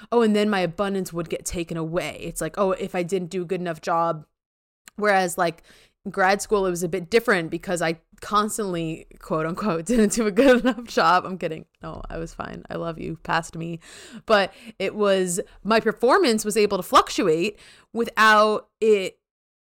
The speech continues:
being reflected of, <laughs> on, like, my paycheck. And so now I'm just entering a different realm of energy exchanges, and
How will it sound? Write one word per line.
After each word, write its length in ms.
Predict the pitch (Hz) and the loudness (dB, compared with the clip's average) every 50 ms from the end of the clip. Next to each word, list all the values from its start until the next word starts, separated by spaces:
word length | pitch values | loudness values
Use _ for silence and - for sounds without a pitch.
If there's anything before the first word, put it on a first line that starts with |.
| _ _ 196 202 | _ _ -14 -8
being 320 | - 226 214 202 196 190 175 | -4 -4 -2 -2 -2 -2 -2
reflected 720 | 185 190 - - 233 254 262 - - 220 190 180 170 - - _ - | -2 -2 -2 0 0 0 0 0 -4 -2 -2 -2 -4 -6 -10 _ -4
of, 520 | - 180 170 160 156 156 156 170 165 156 - | -2 0 0 0 0 -2 -4 -6 -8 -12 -12
<laughs> 460 | - 185 190 - - - - 170 - 196 | -10 -10 -10 -10 -12 -14 -16 -12 -4 -2
on, 420 | 202 175 - - 190 175 170 170 | -2 -2 -2 -4 -6 -6 -6 -6
like, 260 | 175 175 165 160 - - | -8 -8 -8 -8 -10 -10
my 100 | 160 165 | -10 -8
paycheck. 640 | - - 226 240 269 - - 190 - - - _ - - - - - - - | -4 -2 0 0 0 -2 -6 -8 -8 -8 -14 _ -20 -18 -18 -16 -16 -10 -4
And 180 | - 220 208 - | -2 -2 -2 -2
so 120 | - 208 | -4 -4
now 560 | 202 202 208 208 196 185 185 180 175 170 165 - - - _ _ _ _ - | -4 -2 -2 0 2 2 2 2 0 -4 -6 -10 -16 -20 _ _ _ _ -8
I'm 100 | 196 196 | -8 -6
just 160 | 196 190 - - | -6 -8 -8 -8
entering 420 | 214 208 202 208 185 180 170 170 | -8 -8 -6 -6 -6 -6 -4 -6
a 40 | 165 | -8
different 640 | 165 - 175 180 - - 170 160 156 156 160 165 - _ _ _ _ _ - | -6 -6 -8 -8 -6 -6 -6 -6 -4 -6 -8 -10 -14 _ _ _ _ _ -18
realm 680 | 180 170 170 190 214 254 311 294 220 175 165 165 - - | -12 -6 -2 0 2 2 0 0 -4 -6 -6 -8 -6 -6
of 220 | 180 170 170 165 | -4 -4 -4 -6
energy 440 | 160 170 175 180 170 165 170 170 160 | -8 -8 -8 -8 -8 -8 -8 -8 -8
exchanges, 840 | 156 - - - 151 143 147 160 151 143 147 151 160 160 - - - | -8 -10 -10 -10 -8 -8 -8 -8 -8 -6 -6 -6 -6 -8 -10 -12 -10
and 540 | - 160 160 156 156 151 156 151 160 - | -8 -8 -6 -6 -6 -8 -10 -12 -12 -14